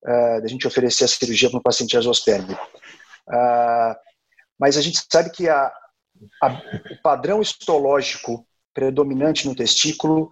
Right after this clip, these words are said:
tem, ah, uma correlação com a chance desse paciente voltar a ejacular espermatozoide ou com a chance de achar espermatozoide, eh, na ausência de ejacular espermatozoide espontaneamente, da gente procurar extrair espermatozoide no testículo. Esse padrão histológico é importante.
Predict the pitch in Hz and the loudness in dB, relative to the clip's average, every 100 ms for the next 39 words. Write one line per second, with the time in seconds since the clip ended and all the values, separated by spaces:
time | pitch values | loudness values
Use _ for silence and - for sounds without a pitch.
0 | - _ _ - 151 156 156 - 131 127 | -12 _ _ 0 0 0 -2 -2 0 2
1 | 123 127 127 135 127 - 143 139 - 135 | 0 -4 -2 2 4 2 0 0 0 0
2 | - 139 135 135 - 127 - 131 131 127 | 0 0 0 -2 0 0 2 0 -2 2
3 | 131 131 131 120 127 - - 123 - 110 | 2 2 -2 2 2 0 -2 -2 -2 0
4 | 135 151 139 160 143 - 143 - - 135 | 0 2 0 0 -2 0 0 0 0 0
5 | 127 - 139 - 131 123 117 117 127 131 | 2 2 0 0 -4 -2 0 4 4 4
6 | - _ _ _ _ - 117 117 135 117 | -6 _ _ _ _ -2 0 2 0 0
7 | 135 170 - 135 131 127 135 127 123 120 | 0 0 -2 0 0 2 0 0 2 2
8 | - 123 117 117 117 - 117 - 120 123 | 0 -4 -2 2 2 0 -4 -2 2 2
9 | 151 151 135 139 - 151 143 139 123 147 | 2 2 2 0 0 0 0 0 0 0
10 | - - - - - 135 139 147 - 131 | -6 -20 -8 -6 0 0 0 -2 -2 -2
11 | 131 120 120 120 123 110 113 - 139 139 | 0 0 0 0 -8 -2 0 0 0 0
12 | 131 123 123 131 - - - 120 120 127 | 2 0 0 -2 -2 -6 -4 2 2 2
13 | - 131 - - - 127 131 131 127 123 | 0 -4 -4 -20 -4 0 2 2 -2 0
14 | 117 95 - - - | 0 2 -2 -4 -10